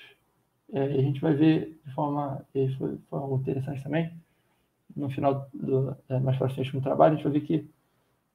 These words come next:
a quantidade de drifts que o aeroporto tem pode ter relação di-, direta com desempenho, pode ter uma relação, uma correlação, né, e significativa,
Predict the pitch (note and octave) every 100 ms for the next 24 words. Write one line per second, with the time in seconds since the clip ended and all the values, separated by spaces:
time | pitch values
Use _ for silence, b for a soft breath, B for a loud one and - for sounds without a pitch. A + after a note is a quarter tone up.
0 | _ _ - C3+ - F3+ E3 E3+ E3 -
1 | D#3 D3+ D3 D3+ - - D#3+ E3+ - -
2 | _ _ _ _ _ _ _ _ - C3
3 | C#3+ C#3 C3+ D3 C#3 D#3+ C#3 C#3+ D#3 D#3
4 | C#3+ C#3+ D#3 C#3+ D3 C3+ C3+ C3 D#3 C3
5 | C3+ C3+ C#3+ C#3 - - _ _ _ -
6 | C3 D3+ D#3+ D#3+ C3+ - D#3+ E3 - -
7 | _ _ _ _ _ _ - C3 C#3+ C#3
8 | C3+ C3+ D#3 D#3+